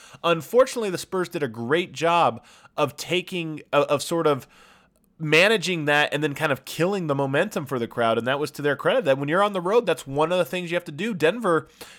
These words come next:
in just a couple of days, is gonna be in, in a very tough environment in San Antonio, and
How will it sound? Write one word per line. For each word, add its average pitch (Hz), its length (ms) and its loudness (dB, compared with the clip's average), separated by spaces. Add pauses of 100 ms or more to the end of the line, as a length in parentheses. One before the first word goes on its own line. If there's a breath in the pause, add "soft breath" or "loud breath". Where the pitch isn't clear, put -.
in 151 140 -4
just 165 180 -6
a 151 40 -4
couple 175 260 -2
of 127 60 -6
days, 202 280 0
is 156 100 -6
gonna 165 160 0
be 147 180 -2
in, 147 200 -2
in 147 220 0
a 135 80 0
very 143 480 0
tough 151 260 -2
environment 131 440 -2
in 123 40 -14
San 147 180 -6
Antonio, 147 540 -2
and 123 160 -4